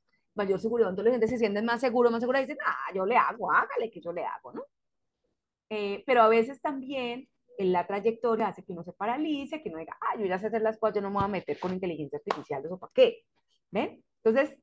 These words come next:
no, no es determinante el tiempo. Hay gente que con el tiempo se hace muy innovadora, hay gente con el tiempo que se hace muy, que se paraliza respecto a las innovaciones, ¿no?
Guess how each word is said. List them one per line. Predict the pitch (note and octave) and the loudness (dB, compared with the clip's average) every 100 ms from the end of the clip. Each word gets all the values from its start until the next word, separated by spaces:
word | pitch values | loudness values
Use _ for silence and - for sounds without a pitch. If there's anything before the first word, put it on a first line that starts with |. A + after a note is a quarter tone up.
| - | -2
no, | A3+ A#3+ C4+ C4+ A3+ | 2 4 4 2 0
no | B3 B3 B3+ | 0 2 2
es | B3+ | 2
determinante | B3 B3 A#3 G3 E3+ D#3+ D#3+ E3 | 2 0 -2 -6 -8 -8 -8 -10
el | E3+ | -8
tiempo. | E3 D3+ D#3+ | -6 -4 -4
Hay | |
gente | - A#3+ A#3 | 0 0 0
que | A#3 | -2
con | A3+ F3+ | -2 -2
el | D#3 G3 | -4 0
tiempo | A#3+ A3+ A#3 | 0 0 -2
se | G#3+ | -4
hace | F3+ D3 _ _ _ _ | -4 -6 _ _ _ _
muy | F3+ G#3 B3+ G4 | -2 2 4 4
innovadora, | A4 F#4+ C4+ E4 F4+ | 2 2 4 2 2
hay | C4 | 2
gente | B3 | 2
con | A#3+ | 2
el | F#3+ | 2
tiempo | F#3+ - | 0 -2
que | A3+ | -6
se | F3+ | -6
hace | - A3 - _ _ - | -4 -4 -6 _ _ -4
muy, | G3+ A#3 A3+ G#3+ - _ _ _ | 2 4 6 4 -4 _ _ _
que | A#3 | -4
se | A3 | -2
paraliza | - G3 F3+ F3 A#3 C#4+ G#3+ | 4 6 6 4 4 2 2
respecto | D#3+ D#3 E3 - | -2 -4 -12 -8
a | D3+ | -6
las | D3 | -6
innovaciones, | D3+ D3+ A#2 C#3 C#3+ A#2+ C3+ | -6 -8 -8 -10 -10 -10 -6
¿no? | G3 B4 | -4 -4